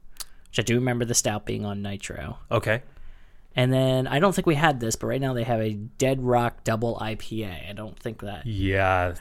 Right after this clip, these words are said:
Speaker 2: no,
Speaker 1: Yeah.
Speaker 2: I, I don't think so either.
Speaker 1: So, uh, I do remember a Saison Bière de Garde style being in
Speaker 2: Oh,
Speaker 1: there as
Speaker 2: yes.
Speaker 1: well.
Speaker 2: Yes, there
Speaker 1: Yeah.
Speaker 2: was a Saison. I, and I remember
Speaker 1: So
Speaker 2: that one being okay.
Speaker 1: Yeah.
Speaker 2: Yeah.
Speaker 1: So, Seven Hills,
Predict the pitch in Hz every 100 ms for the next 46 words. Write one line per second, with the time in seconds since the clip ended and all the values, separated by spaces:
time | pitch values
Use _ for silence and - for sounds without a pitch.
0 | - 110 95 92 90 95 92 92 90 90
1 | 98 - 92 87 87 - - - 190 190
2 | 190 - - 208 214 170 226 220 202 185
3 | 151 - 151 139 143 170 208 185 - 131
4 | 143 139 139 139 165 160 147 - - 151
5 | 151 151 147 143 226 143 139 - - 139
6 | 123 107 143 180 135 120 113 113 - 107
7 | 92 87 - 139 156 151 180 180 190 175
8 | 165 160 143 135 123 110 98 78 - 311
9 | 135 85 78 - - - - 180 160 160
10 | - - - 311 302 214 214 202 -